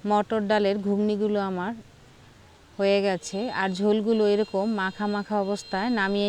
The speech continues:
নিতে হবে। দেখো, দেখতে কি লোভনীয় হয়েছে, রুটি দিয়ে খেতে কিন্তু সেই রকম স্বাদ। আর এরকম মুরগির মাংস ও মটর ডাল দিয়ে ঘুগনি কার কার পছন্দ, অবশ্যই কিন্তু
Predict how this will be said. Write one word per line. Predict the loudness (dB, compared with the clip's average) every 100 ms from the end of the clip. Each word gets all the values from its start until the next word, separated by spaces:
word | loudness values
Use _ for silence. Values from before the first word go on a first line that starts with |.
| 0
নিতে | 0 -2 -2
হবে। | -4 -4 -6 -10 -20 -20 -20 -20 -20 -20 -20 -20 -20 -20 -20 -20 -20 -20 -20 -20 -20 -20 -4 -2
দেখো, | -2 -2 -4 0
দেখতে | -2 -2 -4 -2
কি | 0 2
লোভনীয় | 0 2 2 0 0
হয়েছে, | 0 0 -2 -6 -8 -8 -8 -2
রুটি | -2 -2 0
দিয়ে | 2 0
খেতে | 0 -2 -2 -2
কিন্তু | -4 -2 -4 -4 -2
সেই | 2 2 0
রকম | -2 -4 -6
স্বাদ। | -8 -12 -16 -20 -20 -20 -20 -20 -20 -20 -20 -20 -20 -20 -20 -6 0
আর | 0 4 4
এরকম | 4 4 2 2 2
মুরগির | 2 2 2 2
মাংস | 2 2 2 4
ও | 4 2
মটর | 0 -2 -2 0 2
ডাল | 2 2
দিয়ে | 2 2 2 0
ঘুগনি | 0 2 0 -2 -2
কার | -2 -2 -2
কার | -2 -2 -2
পছন্দ, | -4 -2 -2 0 0
অবশ্যই | -2 -2 -2 0
কিন্তু | -2 0